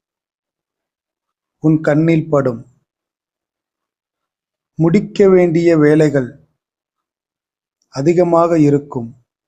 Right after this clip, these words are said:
பொறுமையாக ஒவ்வொன்றாக செய்து முடிப்பாய். மகிழ்ச்சியான தருணங்கள் உன் வாழ்வில் வரப்போகின்றன.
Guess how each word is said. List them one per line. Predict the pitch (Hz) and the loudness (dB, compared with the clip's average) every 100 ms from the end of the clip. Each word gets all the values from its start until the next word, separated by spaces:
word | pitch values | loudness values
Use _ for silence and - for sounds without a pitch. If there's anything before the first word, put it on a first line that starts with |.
| _ _ _ _ _ _ _ _ _ _ _ _ _ _ _ _ _ _ _ | _ _ _ _ _ _ _ _ _ _ _ _ _ _ _ _ _ _ _
பொறுமையாக | - 170 190 190 190 185 180 165 190 196 - _ | -2 2 2 2 4 4 2 2 0 -2 -12 _
ஒவ்வொன்றாக | 139 156 175 190 175 170 160 147 143 135 - _ _ _ _ _ _ _ _ _ - | -4 -2 0 0 0 0 0 0 -4 -4 -16 _ _ _ _ _ _ _ _ _ -18
செய்து | - 151 175 170 | -2 0 0 0
முடிப்பாய். | 156 139 - 131 113 - _ _ _ _ _ _ _ _ _ _ _ _ _ _ _ _ _ _ _ _ _ _ | 0 -2 -2 -6 -6 -16 _ _ _ _ _ _ _ _ _ _ _ _ _ _ _ _ _ _ _ _ _ _
மகிழ்ச்சியான | - 147 165 175 - 180 175 185 196 | -4 0 0 -2 -4 0 2 2 0
தருணங்கள் | - 151 156 160 156 139 117 - _ _ _ _ _ _ _ _ _ _ _ _ _ _ _ | -2 -2 0 2 2 0 -4 -12 _ _ _ _ _ _ _ _ _ _ _ _ _ _ _
உன் | 160 156 | -2 0
வாழ்வில் | 147 160 170 156 131 | 2 2 2 0 0
வரப்போகின்றன. | 139 165 - 160 139 139 123 120 | 0 -2 -2 -2 0 -4 -4 -10